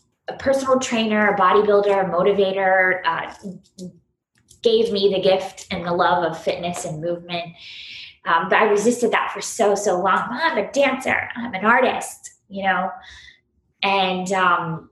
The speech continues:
then I was like, "Yeah, but you're really broke right now. Like, <laughs> like, this is an opportunity." And I had promised myself a year of yes.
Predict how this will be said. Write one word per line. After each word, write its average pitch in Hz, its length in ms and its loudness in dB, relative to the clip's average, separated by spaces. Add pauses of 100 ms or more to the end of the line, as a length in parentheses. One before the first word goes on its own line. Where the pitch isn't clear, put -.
(140)
then 202 200 2
I 196 100 2
was 196 80 -2
like, 196 160 0
"Yeah, 294 240 2
but 226 140 2
you're - 160 -6 (220)
really 277 300 0
broke 277 380 2
right 220 240 2
now. 160 320 2
Like, - 240 -2 (580)
<laughs> - 640 -2
like, 240 600 4
this 277 320 0
is 262 140 -2
an 254 120 2
opportunity." 240 840 2
And 180 80 2
I 180 60 0
had 196 180 0
promised 220 560 0
myself 190 800 0
a 180 140 6
year 175 400 2 (120)
of 165 180 -4
yes. - 600 -2